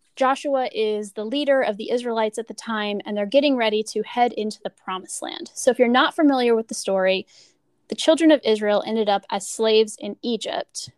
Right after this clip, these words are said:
back in Exodus. And God always promised them that they were gonna be freed, that they would be able to go to this wonderful land flowing with milk and honey, and it was gonna be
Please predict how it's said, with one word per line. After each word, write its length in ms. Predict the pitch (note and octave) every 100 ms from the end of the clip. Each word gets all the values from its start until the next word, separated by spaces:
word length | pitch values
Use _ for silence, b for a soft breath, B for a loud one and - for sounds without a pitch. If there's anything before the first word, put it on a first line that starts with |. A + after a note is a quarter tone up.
| -
back 220 | G3+ G3
in 140 | F#3+ -
Exodus. 640 | F#3+ - - - - - - b b _ -
And 340 | A3 G3+ F#3+
God 300 | A3+ C4 C#4 _ _
always 380 | A3+ B3 C#4+ C#4
promised 420 | - B3+ A#3 A3+ -
them 160 | G#3
that 140 | G#3 G#3+
they 120 | G#3
were 140 | G#3
gonna 200 | G#3 F#3+
be 120 | -
freed, 560 | - - E4+ D#4 C#4+ C#4 b b
that 120 | A#3 A3
they 140 | G#3+
would 220 | G3 F#3+
be 200 | - -
able 160 | D3+ -
to 120 | A#3+
go 340 | G3+ C#4+ C#4 C#4+
to 140 | A#3
this 220 | G3 -
wonderful 500 | C4 C#4 B3+ - G3
land 400 | A#3+ C#4+ C#4 C4
flowing 340 | - A#3 A3+ G3
with 160 | -
milk 280 | B3+ C4 A#3+
and 100 | F#3+
honey, 380 | - D4 C4+ A#3+
and 80 | A3+
it 60 |
was 120 | A#3
gonna 160 | A#3 G3
be 160 | F#3+